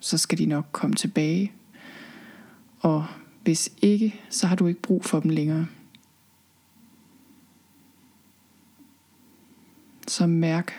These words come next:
kroppen. Mærk kontakten til underlaget. Mærk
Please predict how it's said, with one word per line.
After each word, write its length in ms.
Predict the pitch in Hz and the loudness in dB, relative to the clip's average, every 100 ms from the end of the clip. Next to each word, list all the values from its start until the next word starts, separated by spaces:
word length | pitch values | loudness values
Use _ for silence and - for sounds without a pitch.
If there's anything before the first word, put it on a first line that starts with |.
| - - _ - | -20 -20 _ -14
kroppen. 520 | - 175 180 185 - - - _ _ _ _ _ _ _ - - _ _ _ _ _ _ _ - | -2 0 2 0 -2 -12 -20 _ _ _ _ _ _ _ -20 -20 _ _ _ _ _ _ _ 0
Mærk 260 | 160 156 160 | 0 0 -4
kontakten 720 | - 156 151 - 147 - 165 | -4 -2 -2 -2 -2 -2 -4
til 260 | 165 - - - | -2 -4 -4 0
underlaget. 560 | 180 180 180 165 - - - _ - - - - - - - - - - - _ - - - | 0 2 0 -2 -4 -8 -16 _ -20 -20 -20 -20 -20 -20 -20 -20 -20 -20 -20 _ -20 -20 -2
Mærk 600 | 175 160 147 - - | 0 2 0 -6 -14